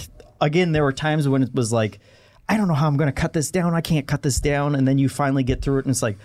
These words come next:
"Oh yeah, the review is so much better because of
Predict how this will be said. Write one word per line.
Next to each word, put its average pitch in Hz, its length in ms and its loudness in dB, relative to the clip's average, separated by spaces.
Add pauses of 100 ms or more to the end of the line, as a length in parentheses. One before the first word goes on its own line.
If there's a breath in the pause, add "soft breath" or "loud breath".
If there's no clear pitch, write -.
(180 loud breath)
"Oh 143 140 2
yeah, 131 320 2
the 123 260 0
review 120 460 2
is 110 100 -2
so 117 120 -2
much 107 220 -2
better 101 220 -2
because 104 380 -6
of 113 100 -8